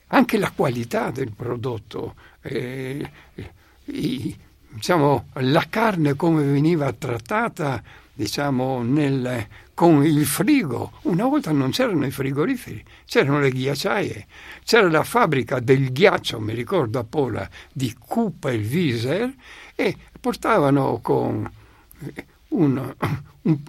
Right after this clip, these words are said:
piccolo, eh, camioncino, portavano il ghiaccio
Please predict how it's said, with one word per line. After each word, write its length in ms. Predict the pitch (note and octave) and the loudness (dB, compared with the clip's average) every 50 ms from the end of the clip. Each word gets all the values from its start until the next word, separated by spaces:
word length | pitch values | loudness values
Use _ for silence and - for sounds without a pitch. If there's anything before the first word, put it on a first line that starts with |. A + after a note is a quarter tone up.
| - - - _ | -20 -20 -10 _
piccolo, 800 | - D#4+ D4+ - E3 D3+ D3 C#3 C3 B2 B2 C3 D3 - D#3 C#3+ G#2 - - - - - | 0 2 2 2 2 2 2 2 4 4 2 2 2 0 -2 -4 -6 -10 -12 -20 -20 -14
eh, 120 | - D3 D3 G#2+ A#2 A#2 - - _ _ _ - | -12 -12 -10 -10 -12 -12 -14 -18 _ _ _ 0
camioncino, 800 | - D3 D#3 E3+ G3 A3 A#3 A3 - - C#4 D#4+ E4+ F4 D#4 G#3 | 4 6 6 8 6 6 6 4 4 4 4 6 6 6 4 2
portavano 720 | D#3 G3+ F3+ D3 - - G#3+ G3 E3+ D3 C#3 C#3 C3 C3 - | 2 -2 -4 -2 -2 0 0 2 2 2 2 2 2 0 0
il 200 | F#3+ E3 F#3+ G3 | 0 0 0 0
ghiaccio 640 | F3+ A3+ C4 D4 D#4+ C#4+ - - C4 D#4 D#4 C#4+ | 2 2 2 2 2 2 0 0 0 2 2 0